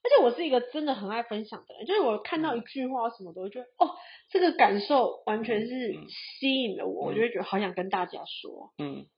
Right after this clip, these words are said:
Speaker 2: 你是非常热爱分享。
Speaker 1: 我是不是热爱分享的人？
Speaker 2: 嗯，不是只是讲话哦，你可能看到什么东西，看到什么食物，
Speaker 1: 哦，对啊。
Speaker 2: 你都会想要跟，跟，跟朋友分享。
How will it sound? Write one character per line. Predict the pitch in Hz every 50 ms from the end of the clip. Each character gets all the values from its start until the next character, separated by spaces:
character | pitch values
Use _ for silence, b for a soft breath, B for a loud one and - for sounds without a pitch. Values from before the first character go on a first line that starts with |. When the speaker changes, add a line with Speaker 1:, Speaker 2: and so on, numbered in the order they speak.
| _ _ _ _ _ _ _ _ _ _ _
Speaker 2:
你 | - 156 151 143
是 | - 175 170
非 | 165 - 160 160 151
常 | 156 160 - 135
热 | 131 131
爱 | 208 226
分 |
享。 | 233 262 294
Speaker 1:
我 | 277
是 | 254 262
不 |
是 | 262 254
热 | 254 240
爱 | 233 233 220 214
分 | 220 - 202 190 190 196
享 | - - - - - - 160
的 | -
人？ | - -
Speaker 2:
嗯， | - _ _
不 | - 196 226
是 | 233 220
只 | 202 160 160 170
是 | 160
讲 | - - - - - - -
话 | 143 139
哦， | 131 131 127 127
你 | 135 139
可 | - 143
能 | 120 117
看 | - - 151 143
到 | 143 147
什 | 143 -
么 | - - - _
东 | - 123 123 127
西， | 127 - - 127
看 | 127 - 151 135
到 | 139 139
什 | 135
么 | - -
食 | - - - - 53 - -
物， | - -
Speaker 1:
哦， | 214 226 226 220 233
对 | 262 220
啊。 |
Speaker 2:
你 | 196
都 | 151 147
会 | 151 143
想 | - - -
要 | 117 123
跟， | 123 - 131 131 131 127 b b b b b b _ _ _ _ _
跟， | - 135 131 131 131
跟 | 131 135 131
朋 | 127 - - -
友 | - - -
分 | - - _ - - _ 135
享。 | 135 - - -